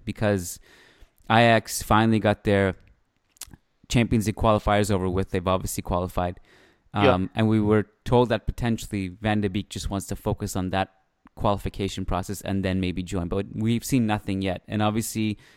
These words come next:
Speaker 2: Yeah.
Speaker 1: a few days ago, Ten Hag came out and said that Van de Beek is staying. Like, you know, that could have been a smokescreen or not, but we haven't seen anything yet. So how do, how do you feel about, um, Real Madrid's midfield right now, Lucas? 'Cause I,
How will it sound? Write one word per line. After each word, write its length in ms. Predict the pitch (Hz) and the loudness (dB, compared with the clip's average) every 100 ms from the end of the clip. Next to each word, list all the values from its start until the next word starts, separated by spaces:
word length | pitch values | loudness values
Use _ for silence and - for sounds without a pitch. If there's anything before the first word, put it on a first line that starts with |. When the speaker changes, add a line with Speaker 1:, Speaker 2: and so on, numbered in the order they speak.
| _ | _
Speaker 2:
Yeah. 80 | - 67 | -10 -6
Speaker 1:
a 80 | |
few 180 | 107 117 | -4 -2
days 300 | 107 117 131 | 0 0 -2
ago, 340 | 113 107 101 98 - _ - - | -2 0 0 -2 -10 _ -20 -8
Ten 200 | - 110 | -4 -2
Hag 220 | 104 101 | 0 -2
came 200 | 101 104 | -2 -2
out 100 | 95 | -2
and 100 | 95 | -4
said 180 | - 92 | -6 -4
that 140 | 95 | -4
Van 180 | 90 92 | -2 -4
de 60 | 90 | -4
Beek 160 | 87 | -6
is 80 | - | -10
staying. 240 | - 110 98 | -4 -4 -2
Like, 160 | 92 - | -6 -8
you 80 | 95 | -6
know, 100 | 90 | -4
that 180 | 92 - | -4 -6
could 120 | 101 | -6
have 80 | 92 | -6
been 120 | 92 | -6
a 20 | |
smokescreen 540 | 90 - 90 - - 87 | -8 -6 -8 -6 -8 -6
or 60 | 92 | -4
not, 240 | 95 90 | -6 -4
but 100 | 92 | -4
we 140 | 107 | -2
haven't 200 | 113 117 | 0 0
seen 140 | 110 104 | -2 -4
anything 320 | 101 98 92 | -4 -4 -4
yet. 200 | 98 101 - - - - | -2 -2 -6 -20 -20 -10
So 180 | - 127 | -6 0
how 120 | 147 | 0
do, 80 | 156 | 0
how 160 | 131 | -2
do 60 | 151 | -2
you 60 | 165 | -6
feel 340 | - 131 123 | -6 -4 -2
about, 340 | 101 98 90 _ _ _ _ _ _ _ | -2 -2 -4 _ _ _ _ _ _ _
um, 540 | 110 104 95 92 90 90 _ _ _ | 0 0 0 -2 -6 -10 _ _ _
Real 240 | 110 113 107 | -2 0 0
Madrid's 340 | 98 104 - | -2 -4 -4
midfield 540 | 107 95 - 101 92 | -6 -6 -6 -4 -2
right 140 | 90 92 | -2 -2
now, 160 | 92 90 | -2 -2
Lucas? 380 | 95 - 87 - | -4 -6 -10 -10
'Cause 220 | 98 98 | -10 -4
I, 320 | 107 113 113 | -2 -2 -4